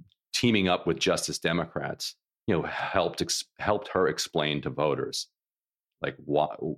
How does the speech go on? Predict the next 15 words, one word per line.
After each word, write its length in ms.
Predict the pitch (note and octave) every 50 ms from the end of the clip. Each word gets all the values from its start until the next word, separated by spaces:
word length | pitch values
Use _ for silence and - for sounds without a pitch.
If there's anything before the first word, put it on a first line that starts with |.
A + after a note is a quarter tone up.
| -
what's 240 | F2+ G#2 G#2 - -
wrong 160 | G#2 F#2 E2+
with 100 | D#2+ C#2+
this 160 | C#2+ C#2+ -
guy. 220 | - - - - - _ _ _ _ _ _ _ _ _ _ _ _ _ _
She's 100 | - -
like, 60 | E2
"Well, 160 | F2 F#2+ F#2+ F2+
I'm 100 | F2+ F#2
part 220 | - G2+ G2 G2
of 60 | E2+
this 160 | D#2+ D2+ -
new, 320 | - D#2 E2 E2+ D#2+ D#2+ - -
this 200 | D2 C#2+ - -
movement, 420 | C#3 E3 B2 - - - - _